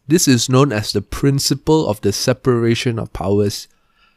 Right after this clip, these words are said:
and is important because it prevents any one branch from getting too influential, too strong, and becoming authoritarian. However, the different branches still exercise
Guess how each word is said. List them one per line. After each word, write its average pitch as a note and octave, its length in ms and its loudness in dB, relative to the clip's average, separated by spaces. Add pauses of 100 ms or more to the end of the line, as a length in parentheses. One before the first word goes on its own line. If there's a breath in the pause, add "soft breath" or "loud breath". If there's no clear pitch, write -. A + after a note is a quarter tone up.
(240)
and A#2+ 220 0
is D3+ 280 4
important C3+ 680 0
because A#2+ 320 0
it - 280 -6
prevents C3+ 380 2
any C#3 200 2
one C3+ 220 2
branch A#2+ 260 0
from A2 140 -2
getting G#2+ 380 -4 (180)
too F3+ 500 2
influential, G#2+ 720 0 (240)
too E3+ 320 2
strong, A#2 420 -2 (440 soft breath)
and A2 240 -2
becoming A#2+ 580 0
authoritarian. F#2+ 840 0 (1400)
However, A#2 600 2 (720)
the A#2 100 0
different C#3+ 420 2
branches A#2+ 680 0
still - 600 0
exercise A2+ 840 -2